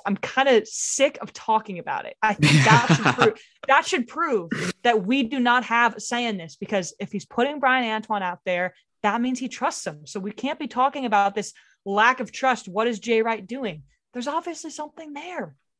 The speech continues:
Speaker 2: Yeah,
Speaker 1: You
Speaker 2: I,
Speaker 1: think
Speaker 2: th-, I
Speaker 1: it's
Speaker 2: think he
Speaker 1: crazy?
Speaker 2: tr-, I mean, I th-, I think he trusts Brian. So I, I do think he's gonna be
Speaker 1: Yeah.
Speaker 2: out there just with all the years that he spent in this, you know, in the program, though he hasn't been on the floor very often. And then I'll,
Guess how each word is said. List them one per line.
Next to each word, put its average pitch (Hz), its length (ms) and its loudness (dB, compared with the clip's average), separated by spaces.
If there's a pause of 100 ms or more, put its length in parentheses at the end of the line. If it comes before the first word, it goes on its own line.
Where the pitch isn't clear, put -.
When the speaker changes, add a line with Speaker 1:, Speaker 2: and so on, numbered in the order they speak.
Speaker 2:
Yeah, 117 180 6
Speaker 1:
You - 0 -
Speaker 2:
I, 120 40 6
Speaker 1:
think 120 120 -2
Speaker 2:
th-, - 20 -12
I 143 120 6
Speaker 1:
it's 135 80 0
Speaker 2:
think 180 120 4
he 113 80 4
Speaker 1:
crazy? 113 220 2
Speaker 2:
tr-, - 40 -20 (260)
I 180 100 10
mean, 180 100 8
I 185 100 12
th-, 175 140 4
I 147 100 10
think 147 200 2
he 123 80 -2
trusts 110 280 -4
Brian. 98 320 -4
So 113 160 -2
I, 110 240 2
I 117 60 2
do 113 140 -4
think 107 100 -4
he's 104 100 -2
gonna 330 140 4
be - 60 0
Speaker 1:
Yeah. 98 60 -2
Speaker 2:
out 104 60 -4
there 110 80 2
just 117 180 0
with 117 100 0
all 107 120 4
the 101 100 -4
years 101 280 -2
that 104 100 -4
he 110 80 -4
spent 101 280 -4
in 82 40 -8
this, - 240 -6 (360)
you 135 80 6
know, 117 120 8
in 147 240 4
the 135 80 6
program, 113 540 6
though 107 160 6
he 107 80 6
hasn't 107 240 2
been 107 80 0
on 101 100 -2
the 98 80 -6
floor 110 220 2
very 104 220 2
often. 101 280 -4
And 101 140 -4
then 98 100 -4
I'll, 95 180 -6